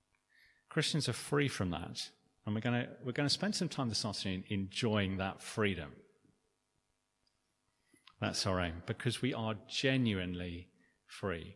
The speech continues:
We are free from the fear of death. That's the first of our two points. So come with me to Hebrews chapter two, verse fourteen. It's there on page one thousand two hundred and two. And we're gonna look at a couple of verses.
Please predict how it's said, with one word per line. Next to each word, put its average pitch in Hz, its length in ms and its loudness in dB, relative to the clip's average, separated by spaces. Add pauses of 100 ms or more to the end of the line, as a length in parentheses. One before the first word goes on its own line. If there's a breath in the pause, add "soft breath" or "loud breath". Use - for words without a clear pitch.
(120)
We 98 140 -2
are 90 60 -4
free 120 540 2
from 110 320 0
the 98 80 0
fear 92 460 -4 (580 soft breath)
of 98 140 -4
death. 82 260 -4
That's 113 220 -2
the 113 80 -6
first - 300 -2
of 104 60 -6
our 92 80 -2
two - 200 -4
points. 95 460 -6 (340 loud breath)
So 160 160 4
come 226 220 6
with 214 160 8
me 117 140 8
to 113 520 6
Hebrews 123 380 6
chapter - 340 4
two, 131 260 6
verse 107 200 4
fourteen. 123 420 4
It's 117 160 2
there 113 160 6
on 107 140 6
page - 280 2
one 110 140 4
thousand 107 360 2
two 113 200 2
hundred 101 300 0
and 95 100 -4
two. 117 320 2 (1700 loud breath)
And 113 80 6
we're 127 80 6
gonna 156 160 12
look 139 160 8
at 127 40 8
a 123 40 10
couple 139 280 6
of 113 60 8
verses. 98 480 2